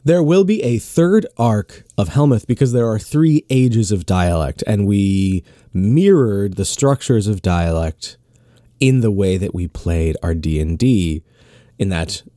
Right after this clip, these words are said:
our first arc was creating the isolation. The end of that first arc brings the glimmer of the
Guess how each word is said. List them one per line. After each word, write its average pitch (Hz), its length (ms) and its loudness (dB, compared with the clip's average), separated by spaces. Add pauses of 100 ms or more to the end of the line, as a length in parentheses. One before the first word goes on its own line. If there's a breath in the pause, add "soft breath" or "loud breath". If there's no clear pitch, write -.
our 95 140 0
first 110 600 -2
arc 110 340 -2
was 87 580 -4
creating 127 640 0
the 123 200 0
isolation. 120 920 -2 (520 soft breath)
The - 220 -4
end 147 280 2
of 123 120 2
that 113 180 0
first 113 320 0
arc 113 240 0
brings 117 340 0
the 113 80 0
glimmer 120 920 2 (380 soft breath)
of 98 160 -2
the 101 280 -2